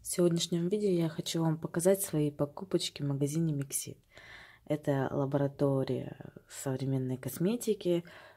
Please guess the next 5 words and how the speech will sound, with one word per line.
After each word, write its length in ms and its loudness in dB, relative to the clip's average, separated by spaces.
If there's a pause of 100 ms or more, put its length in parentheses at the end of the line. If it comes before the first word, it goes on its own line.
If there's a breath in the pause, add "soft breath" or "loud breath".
(160)
в 60 2
основном 480 2
молодежная 840 2
и 180 -2
раскрученная 1080 0